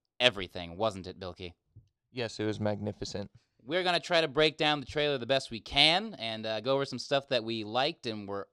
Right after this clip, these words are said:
Speaker 1: awed at, and we're probably gonna do our, a, a second prediction of who's not making it and who is making it out of this movie. We did one a while back,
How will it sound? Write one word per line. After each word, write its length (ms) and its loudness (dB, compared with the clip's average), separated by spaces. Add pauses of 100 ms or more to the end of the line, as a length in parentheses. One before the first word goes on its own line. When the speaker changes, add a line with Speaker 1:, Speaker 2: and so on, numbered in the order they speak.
Speaker 1:
awed 300 2
at, 240 2
and 120 -10
we're 100 -10 (280)
probably 300 8
gonna 200 2
do 240 2
our, 200 8
a, 160 0 (140)
a 80 2
second 340 4
prediction 440 -2
of 240 -2 (280)
who's 340 0
not 280 4
making 320 0
it 140 -2
and 80 -6
who 160 0
is 180 2
making 360 -4
it 180 -4
out 160 0
of 80 -6
this 160 -8
movie. 280 -4
We 120 -6
did 140 4
one 120 2
a 80 8
while 320 8
back, 300 0